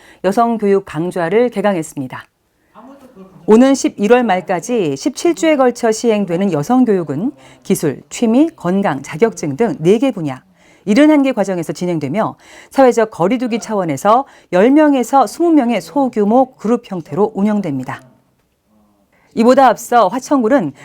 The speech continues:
강사 마흔두 명을 대상으로 체온 측정 방법, 감염 예방 수칙 등의 방역 교육을 마쳤습니다. 화천군 하남면 희망이웃 민관협의회 회원들은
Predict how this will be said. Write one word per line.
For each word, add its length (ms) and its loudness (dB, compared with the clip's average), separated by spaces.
강사 360 2
마흔두 460 0
명을 280 4
대상으로 600 0
체온 320 2
측정 380 -2
방법, 420 -4
감염 420 0
예방 280 0
수칙 400 -8
등의 400 -2
방역 400 -4
교육을 360 -2
마쳤습니다. 680 -6
화천군 560 2
하남면 440 0
희망이웃 680 0
민관협의회 840 0
회원들은 600 -4